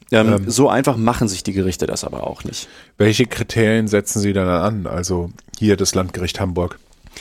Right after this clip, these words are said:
Speaker 1: Das Landgericht Hamburg hat tatsächlich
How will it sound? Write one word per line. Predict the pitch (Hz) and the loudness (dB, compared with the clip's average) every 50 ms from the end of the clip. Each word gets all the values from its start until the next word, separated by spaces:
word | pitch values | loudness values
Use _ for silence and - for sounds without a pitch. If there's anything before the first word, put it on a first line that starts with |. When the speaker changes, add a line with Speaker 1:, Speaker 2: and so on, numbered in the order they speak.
| - - - - - - - - - - - _ | -20 -18 -20 -20 -20 -20 -20 -20 -20 -20 -4 _
Speaker 1:
Das | - 117 - - | 0 2 4 4
Landgericht | 151 180 - 180 165 151 - - | 4 4 4 2 0 0 2 2
Hamburg | 175 208 208 202 147 127 123 127 | 0 4 4 4 4 4 2 0
hat | 139 - - | -2 0 0
tatsächlich | 147 127 - - - 147 143 - 156 143 139 - | 0 0 2 2 0 0 0 -2 -4 -6 -6 -6